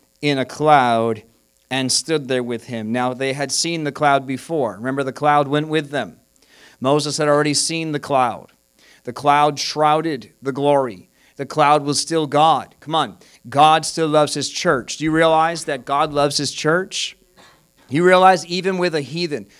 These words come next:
you know, even with pastors doing, uh, hideous things behind the scenes, and it just keeps coming out, and it doesn't stop, and it won't stop. And don't get shocked by it, and don't get offended by it,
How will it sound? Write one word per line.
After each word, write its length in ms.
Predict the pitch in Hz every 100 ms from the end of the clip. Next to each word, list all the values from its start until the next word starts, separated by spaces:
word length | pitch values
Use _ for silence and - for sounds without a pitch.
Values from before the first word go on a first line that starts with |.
| - - -
you 100 | 180
know, 140 | 196
even 300 | 175 185 190
with 180 | 180 175
pastors 520 | 170 165 165 165 139
doing, 680 | - 151 151 135 131 139 147 -
uh, 320 | 139 135 127 - _ _
hideous 400 | - 196 196 165
things 300 | - 180 170
behind 340 | 135 147 156 151
the 40 |
scenes, 420 | 135 165 156 117
and 100 | 127
it 40 | 143
just 200 | 156 165
keeps 240 | 214 180
coming 340 | - 196 170 156
out, 240 | 113 90 _ _ _ _ _ -
and 100 | 147
it 40 |
doesn't 280 | 196 156 151
stop, 420 | - 156 110 - - _ -
and 100 | 170
it 60 | 190
won't 280 | 185 190 185
stop. 460 | - 139 98 - _ -
And 140 | 190
don't 220 | 202 240 247
get 120 | 208
shocked 400 | - 202 175 -
by 180 | 131 113
it, 180 | 95 _ _ _ -
and 120 | 196
don't 200 | 214 240
get 160 | 226 196
offended 480 | 165 220 196 160
by 220 | 123 110 95
it, 140 | 98